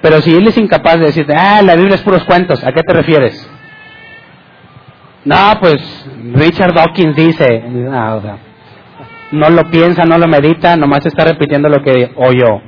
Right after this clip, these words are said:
Y si te dice, "Mira, por esto y por eso, por eso, la Biblia dice que hay unicornios". ¿Cómo llegaste a la conclusión de que hay unicornios?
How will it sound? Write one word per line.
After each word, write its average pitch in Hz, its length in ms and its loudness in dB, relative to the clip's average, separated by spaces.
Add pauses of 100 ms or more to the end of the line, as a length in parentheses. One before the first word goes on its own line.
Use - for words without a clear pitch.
(480)
Y 160 80 -2
si 160 80 -4
te 165 120 2
dice, 165 220 4
"Mira, 208 240 2
por 180 140 2
esto 190 140 0
y 196 40 -4
por 185 120 0
eso, 180 120 0
por 175 120 2
eso, 147 160 2
la 143 100 2
Biblia 180 160 2
dice 175 140 2
que - 80 0
hay 180 80 4
unicornios". 160 680 0 (1000)
¿Cómo 180 240 0
llegaste 190 380 2
a - 20 4
la 202 100 4
conclusión 170 420 0
de 175 100 0
que 175 80 0
hay 170 80 2
unicornios? 170 680 -2